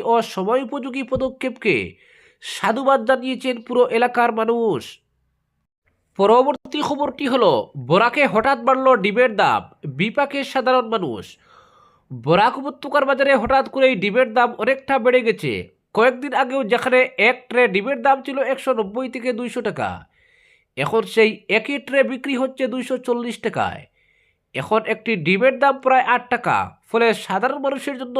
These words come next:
এই সস্তা প্রোটিন আর সস্তা থাকলো না। ডিমকে প্রতিদিনের সহজ ও সস্তা পুষ্টির উৎস হিসেবে ব্যবহার করা মানুষ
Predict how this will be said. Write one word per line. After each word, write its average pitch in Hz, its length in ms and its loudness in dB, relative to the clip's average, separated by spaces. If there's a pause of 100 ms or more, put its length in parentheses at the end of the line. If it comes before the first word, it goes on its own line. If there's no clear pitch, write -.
এই 254 120 -2
সস্তা 247 440 -2
প্রোটিন 254 360 -8
আর 240 200 2
সস্তা 240 380 -6
থাকলো 220 360 -6
না। 104 160 -12 (1900)
ডিমকে 240 400 0 (120)
প্রতিদিনের 269 560 -2
সহজ 262 420 2
ও 262 160 6
সস্তা 247 460 0
পুষ্টির 262 460 -10
উৎস - 260 -10
হিসেবে 254 380 0
ব্যবহার 240 360 0
করা 247 220 2
মানুষ 220 420 0